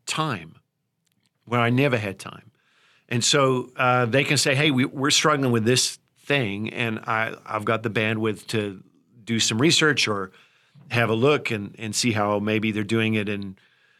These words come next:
other countries or in other systems in similar sports," and then kinda come back to 'em, like, "Hey, have you thought of looking at it this way?" So, um, no doubt, yeah, I'm picking up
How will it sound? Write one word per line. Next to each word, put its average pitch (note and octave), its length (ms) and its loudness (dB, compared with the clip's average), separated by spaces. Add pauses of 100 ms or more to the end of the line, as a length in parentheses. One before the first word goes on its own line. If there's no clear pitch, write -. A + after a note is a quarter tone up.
(420)
other A#2 240 0
countries D3+ 460 2
or A2+ 100 2
in G#2+ 60 0
other A2 280 2
systems C3+ 680 2
in A2 280 -4
similar A2 340 2
sports," C#3+ 440 0
and A#2+ 220 -4
then G#2 320 -6
kinda G#2 240 -6
come G2+ 200 -6
back F#2+ 220 -6
to - 80 -10
'em, F#2 60 -10
like, F#2+ 240 -10
"Hey, G#2+ 120 -2
have F2+ 120 -8
you F#2 60 -14
thought G2 240 -12
of F2 80 -14
looking F#2 260 -14
at F2 80 -14
it E2 140 -16
this F#2 200 -4
way?" F2 120 -2
So, B2 260 2 (560)
um, A2+ 400 0 (300)
no D#3+ 180 0
doubt, C3+ 320 0
yeah, C3 200 0
I'm A#2 100 0
picking C#3 260 0
up A#2 260 0